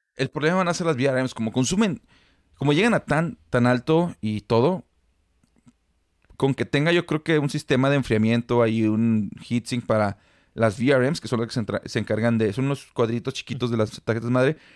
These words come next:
que se encargan de regular la electricidad que llega a tu C P U. Con que tengan enfriamiento, creo que estaría bien, aunque la verdad es que con que venga de una marca re-, eh, con que ti-, que tiene buena reputación, es como que ya más tranquilidad para ti.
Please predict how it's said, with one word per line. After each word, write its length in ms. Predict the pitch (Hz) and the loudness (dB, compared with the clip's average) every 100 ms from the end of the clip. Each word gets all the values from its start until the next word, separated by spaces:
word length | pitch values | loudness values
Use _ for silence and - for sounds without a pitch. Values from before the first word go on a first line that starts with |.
| _ | _
que 100 | - | -8
se 60 | 127 | -6
encargan 320 | 117 113 139 | 0 0 2
de 60 | 135 | 2
regular 560 | 117 101 107 113 120 | 2 2 2 2 2
la 60 | 127 | 2
electricidad 520 | 113 - 98 110 101 | -2 -2 -6 -4 -2
que 80 | 113 | -2
llega 160 | 104 | 0
a 40 | 117 | -2
tu 60 | |
C 120 | - 110 | -2 -2
P 140 | 113 | 2
U. 160 | 120 151 - - - - _ - | 0 0 -12 -20 -20 -20 _ -8
Con 140 | 123 | -4
que 80 | 139 | -2
tengan 180 | 165 185 | 0 0
enfriamiento, 680 | 151 120 123 123 156 151 - _ _ - - | 0 2 2 2 0 0 -8 _ _ -16 -2
creo 120 | 131 | -2
que 60 | |
estaría 240 | - 135 120 | 0 2 4
bien, 180 | 113 113 | 4 4
aunque 480 | 117 - 117 104 _ _ _ | 2 2 0 0 _ _ _
la 120 | - 131 | 0 2
verdad 160 | 143 | 4
es 80 | 165 | 0
que 260 | - 151 127 | 2 0 2
con 160 | 135 | 0
que 60 | 123 | 0
venga 160 | 151 | 2
de 60 | 160 | 2
una 80 | 160 | 2
marca 240 | 156 - | 0 0
re-, 320 | 147 135 110 | 0 2 2
eh, 100 | 92 | 0
con 140 | - 110 | -2 -4
que 120 | - | -4
ti-, 200 | - 117 | -2 -2
que 80 | 117 | 0
tiene 200 | 123 127 | 0 0
buena 180 | 131 143 | 2 0
reputación, 600 | 127 101 107 120 147 - _ _ _ _ _ _ _ _ _ _ _ _ _ _ | 0 -2 -2 0 0 -2 _ _ _ _ _ _ _ _ _ _ _ _ _ _
es 640 | 120 117 - - - - - _ _ _ _ _ _ _ _ _ _ | 2 2 0 -8 -12 -14 -20 _ _ _ _ _ _ _ _ _ _
como 220 | - 127 | 0 0
que 120 | - 113 | 2 2
ya 220 | 117 120 | 4 4
más 220 | 120 120 | 2 2
tranquilidad 460 | 135 123 113 110 107 | 0 -2 2 2 4
para 240 | 113 107 | 2 0
ti. 200 | 107 101 | 0 -4